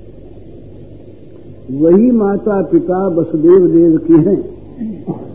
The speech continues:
पर नंद यशोदा का जो भाव है, वो वसुदेव देव के में नहीं। वही अर्जुन आदि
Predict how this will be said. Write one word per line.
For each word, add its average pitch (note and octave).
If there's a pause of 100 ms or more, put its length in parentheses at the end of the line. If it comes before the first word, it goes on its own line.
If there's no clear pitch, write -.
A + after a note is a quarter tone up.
(360)
पर G3
नंद G3
यशोदा F#3+
का A3
जो F#3+
भाव D#3+
है, E3 (360)
वो F3
वसुदेव E3
देव D3+
के D#3
में F#3+
नहीं। - (1500)
वही A3+ (2000)
अर्जुन F#3+
आदि E3+